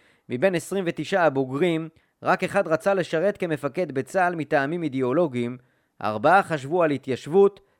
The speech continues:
שני בוגרים רצו להגיע לתותחנים כי זה מעניין,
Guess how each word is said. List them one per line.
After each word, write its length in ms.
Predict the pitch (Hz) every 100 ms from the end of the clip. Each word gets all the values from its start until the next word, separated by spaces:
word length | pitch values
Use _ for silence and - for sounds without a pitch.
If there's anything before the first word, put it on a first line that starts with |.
| -
שני 240 | - 151
בוגרים 540 | 135 127 135 156 185 143
רצו 440 | 127 139 - 190
להגיע 460 | 165 135 127 175 156
לתותחנים 760 | 131 139 - 131 156 196 190 - _ _
כי 100 | -
זה 140 | 107 117
מעניין, 560 | 120 117 131 185 202